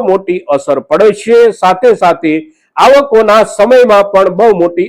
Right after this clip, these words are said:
અસર પડશે, કારણ કે હવે આવનારા દિવસોમાં એકાદ અઠવાડિયું હજી પણ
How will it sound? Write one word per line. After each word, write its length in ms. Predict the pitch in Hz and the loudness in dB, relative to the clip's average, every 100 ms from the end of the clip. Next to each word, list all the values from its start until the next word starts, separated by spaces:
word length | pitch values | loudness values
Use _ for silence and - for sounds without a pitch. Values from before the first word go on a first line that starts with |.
| - | -6
અસર 280 | 131 156 165 | -6 -4 -6
પડશે, 440 | 170 180 185 254 240 | -2 -4 -2 -4 -2
કારણ 320 | 190 196 180 | 0 0 -2
કે 140 | 185 143 | -2 -2
હવે 300 | 139 190 160 170 214 _ _ | 0 0 0 -2 -6 _ _
આવનારા 560 | 160 240 247 233 240 226 | 0 2 4 4 4 2
દિવસોમાં 640 | 180 196 196 208 214 220 | 0 -2 0 0 0 0
એકાદ 420 | 175 196 233 233 202 | -2 0 2 2 2
અઠવાડિયું 600 | 196 202 196 196 185 156 | 0 0 2 2 2 0
હજી 180 | 180 220 | -2 -4
પણ 280 | 180 180 | -2 -2